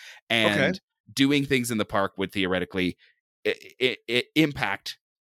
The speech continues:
Speaker 2: what was happening with the story. So if, you know,
Speaker 1: Huh.
Speaker 2: this, this faction within the park was getting a lot of attention from the, the guests, the participants, then they would be more successful in the next phase of the story and things like that.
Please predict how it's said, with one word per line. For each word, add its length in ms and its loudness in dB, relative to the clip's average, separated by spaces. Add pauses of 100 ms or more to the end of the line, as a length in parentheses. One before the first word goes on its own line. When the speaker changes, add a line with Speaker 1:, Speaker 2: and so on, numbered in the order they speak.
(100)
Speaker 2:
what 200 0
was 100 0
happening 300 -2
with 120 -6
the 60 -8
story. 380 -2
So 280 0
if, 300 -6
you 120 -2
know, 120 -6
Speaker 1:
Huh. 300 -4
Speaker 2:
this, 320 0
this 260 2
faction 460 -2
within 240 -4
the 60 -4
park 280 0
was 140 -2
getting 200 -2
a 60 0
lot 180 0
of 80 -6
attention 440 -4
from 400 -2 (460)
the, 440 2 (400)
the 140 -2
guests, 580 -4
the 100 -2
participants, 760 -4 (360)
then 240 2
they 180 0
would 400 0 (380)
be 120 2
more 180 0
successful 640 0
in 180 -4
the 80 -2
next 300 -4
phase 280 -2
of 80 -4
the 80 -4
story 320 0
and 100 -6
things 200 -2
like 140 0
that. 160 -8